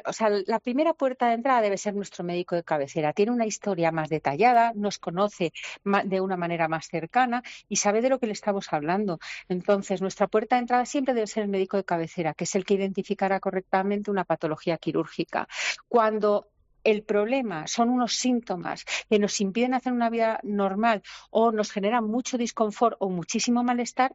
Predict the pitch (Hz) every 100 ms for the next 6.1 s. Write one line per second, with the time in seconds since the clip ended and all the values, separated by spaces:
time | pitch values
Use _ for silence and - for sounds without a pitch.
0 | _ 139 143 180 208 220 247 247 - 165
1 | - 185 196 196 196 214 269 - 165 208
2 | 202 180 - 233 233 - 165 - - -
3 | 202 190 190 180 - 170 - 226 202 156
4 | - 165 208 214 147 - - _ 180 160
5 | 156 196 208 214 220 214 247 240 175 147